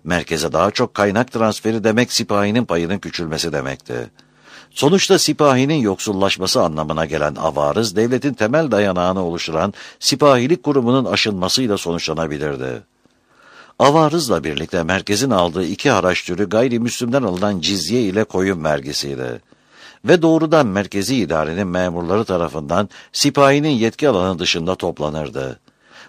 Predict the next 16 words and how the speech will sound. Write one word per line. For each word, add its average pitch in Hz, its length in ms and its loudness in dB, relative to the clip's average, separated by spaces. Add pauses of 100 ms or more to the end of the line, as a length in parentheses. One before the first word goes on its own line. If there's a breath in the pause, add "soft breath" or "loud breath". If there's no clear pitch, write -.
Bu 180 140 4
da 202 80 10
sipahilerin 82 720 0
sadece 131 340 2
siyasi 123 520 2
bakımdan 82 480 -2
değil, 78 220 -4
ekonomik 123 520 -2
bakımdan 123 440 0
da 120 60 2
iğreti 110 500 0
bir 113 120 0
statüde 95 480 -4
oldukları 90 600 0
anlamına 78 440 -2
gelir. 65 400 -10